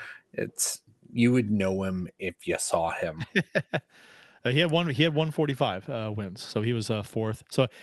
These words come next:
Speaker 2: he was six wins shy of Liut, and Pon and I don't know who he is. <laughs> Um,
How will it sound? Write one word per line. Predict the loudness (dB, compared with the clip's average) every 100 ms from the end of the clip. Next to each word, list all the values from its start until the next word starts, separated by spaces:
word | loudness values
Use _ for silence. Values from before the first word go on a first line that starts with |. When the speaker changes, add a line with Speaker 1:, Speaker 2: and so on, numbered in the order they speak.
| 2
Speaker 2:
he | 2
was | 2
six | 2 2
wins | 2 0
shy | 2 4 4 2 -2 -8 -6 0
of | 2
Liut, | 4 2 2 -2 -16 _
and | -8 -2
Pon | -2 0
and | 0 -2
I | -4 -8 _ -20 -10 -2
don't | 0
know | 0
who | 0
he | -2
is. | -4 -8 -8 -8 4
<laughs> | 4 6 4 4 2 -18 -16 -16 -12 -12 -6 -2
Um, | 0 2 2 2 -2